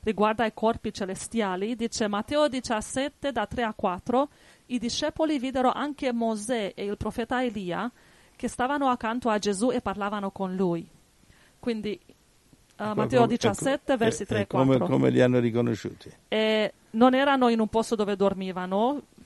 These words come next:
Speaker 1: erano celestiali, avevano un corpo, cioè non erano solo spiriti, quindi questo anche risponde bene alla domanda di Giovanni.
Speaker 2: Allora, eh, i, i, gli apostoli e i discepoli non hanno visto Gesù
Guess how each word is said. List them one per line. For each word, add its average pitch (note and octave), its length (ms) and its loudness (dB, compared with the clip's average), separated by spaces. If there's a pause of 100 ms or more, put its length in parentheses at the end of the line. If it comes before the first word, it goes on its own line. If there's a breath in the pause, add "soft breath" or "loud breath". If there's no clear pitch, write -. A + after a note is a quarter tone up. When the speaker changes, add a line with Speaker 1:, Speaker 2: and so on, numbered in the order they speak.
(340)
Speaker 1:
erano A#3 360 2
celestiali, A#3+ 600 -2
avevano A3+ 320 0
un A3 160 0
corpo, G3+ 640 0 (180)
cioè A3 180 -2
non G3+ 140 -2
erano A3+ 240 -2
solo G3 240 0
spiriti, G3+ 600 -8 (240 soft breath)
quindi G#3 200 -6
questo A#3 320 -4
anche G3+ 360 -6
risponde G3 480 -6
bene F#3 180 -6
alla F3 160 -6
domanda E3+ 460 -10
di F3 100 -10
Giovanni. E3+ 480 -10 (260 loud breath)
Speaker 2:
Allora, B2+ 420 8 (200)
eh, A2+ 280 0
i, A2 260 0
i, G#2+ 220 2 (280)
gli G2+ 100 -2
apostoli B2+ 500 4
e - 20 8
i - 20 2
discepoli A2 480 2
non G#2+ 180 2
hanno E3 140 6
visto C3+ 340 4
Gesù A2 500 2